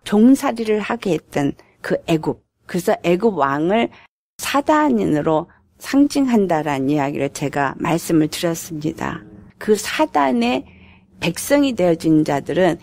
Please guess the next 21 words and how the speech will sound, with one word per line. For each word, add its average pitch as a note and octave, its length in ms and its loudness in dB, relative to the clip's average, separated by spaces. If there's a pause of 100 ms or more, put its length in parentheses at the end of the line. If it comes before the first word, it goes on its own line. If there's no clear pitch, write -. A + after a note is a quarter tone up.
(180)
이 A#3 200 2
땅에 G#3 300 -2
살고 E3 360 0
있는 D#3 200 4
모든 D3 500 2
죄의 B3+ 320 4
사람들을 E3+ 760 0
의미합니다. E3 920 2 (400)
구약에서는 A3 1000 2 (140)
애굽의 F3 480 2
백성과 D3 800 -2 (160)
이스라엘 G#3+ 540 -2
백성으로 E3 680 2
나누었지만 G#3 960 0 (300)
우리 A3+ 240 2
주 A3+ 140 2
예수 A#3 540 4
그리스도 B3 800 2
안에서는 F#3 880 0 (440)
이방이나 A3+ 840 0 (360)
유대인이 G3+ 800 2